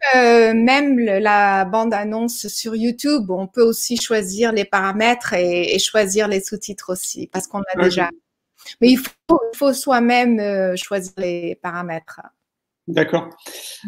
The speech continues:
Speaker 1: Ouais.
Speaker 2: Ouais, c'est, c'est assez impressionnant. Alors moi, je me rappelle de scènes aussi qui, euh, qui, enfin, évidemment, moi, ce qui m'a, ce qui m'a beaucoup touché, c'est, c'est le domaine de l'éducation, parce que c'est, c'est quelque chose qui m'intéresse ces sept dernières années.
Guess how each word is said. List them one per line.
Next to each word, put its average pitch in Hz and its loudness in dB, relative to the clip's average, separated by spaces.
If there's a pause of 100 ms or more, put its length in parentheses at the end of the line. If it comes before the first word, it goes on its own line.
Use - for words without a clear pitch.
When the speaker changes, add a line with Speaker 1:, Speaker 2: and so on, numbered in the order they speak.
Speaker 1:
Ouais. 170 8
Speaker 2:
Ouais, 190 4
c'est, 185 2
c'est 165 0
assez 156 0
impressionnant. 208 -2
Alors 175 0
moi, 190 0
je 185 -6
me 185 2
rappelle 170 2
de 156 2
scènes 220 2
aussi 202 0
qui, 156 4
euh, 135 2 (280)
qui, 151 0
enfin, 131 -6
évidemment, 170 2
moi, 175 4
ce 170 -4
qui 165 0
m'a, 143 2 (640)
ce - -20
qui 156 -4
m'a 151 4
beaucoup 165 0
touché, 185 2
c'est, 156 2
c'est 151 -4
le 143 -2
domaine 156 4
de 156 4
l'éducation, 156 0
parce 147 -2
que 147 -6
c'est, 139 -2
c'est 127 -8
quelque 120 -10
chose 160 -4
qui 151 -2
m'intéresse 139 2
ces 147 -4
sept 143 -2
dernières 131 -4
années. 175 2